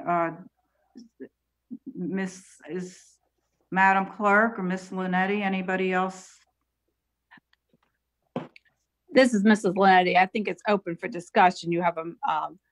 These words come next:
Speaker 2: you're asking an amendment, so I think it's appropriate they
Speaker 1: Mm-hmm.
Speaker 2: can discuss it, though I'm not sure we've had an actual motion to, uh, adopt the, or amend the agenda.
Speaker 1: So the motion on the floor is to the, to a,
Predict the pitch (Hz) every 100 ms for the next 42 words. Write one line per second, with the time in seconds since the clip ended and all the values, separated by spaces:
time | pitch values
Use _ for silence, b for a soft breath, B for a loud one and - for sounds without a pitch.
0 | _ _ - 180 175 175 - 160 160 170
1 | 165 - 160 147 165 165 - 180 160 -
2 | 208 - 156 151 - - 156 - - 165
3 | 160 175 - 175 160 156 160 147 151 156
4 | 151 - 156 156 156 156 - 160 147 143
5 | _ - 151 147 143 - 160 143 139 -
6 | - - - - - - 185 - - 180
7 | 170 160 - 160 151 160 - _ _ _
8 | _ _ _ _ _ _ _ _ _ _
9 | _ _ _ _ _ _ _ _ _ _
10 | _ _ _ 196 196 202 208 233 247 269
11 | 226 196 208 202 202 220 214 220 196 185
12 | - - 190 190 - - 226 202 185